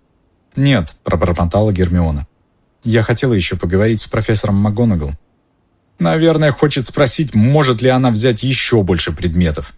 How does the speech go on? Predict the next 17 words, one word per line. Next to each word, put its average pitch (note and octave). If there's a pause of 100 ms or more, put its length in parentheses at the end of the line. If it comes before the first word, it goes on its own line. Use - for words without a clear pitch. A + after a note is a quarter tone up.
(120)
зевнул F2
Рон, C#3+ (140)
когда F2
они E2
вышли F2
в D2+
холл, D3
в D3
котором, C3
однако C#3+
же, C3 (180)
никакого E3
маньяка G#2
с -
топором E2+
не F2
оказалось. E2+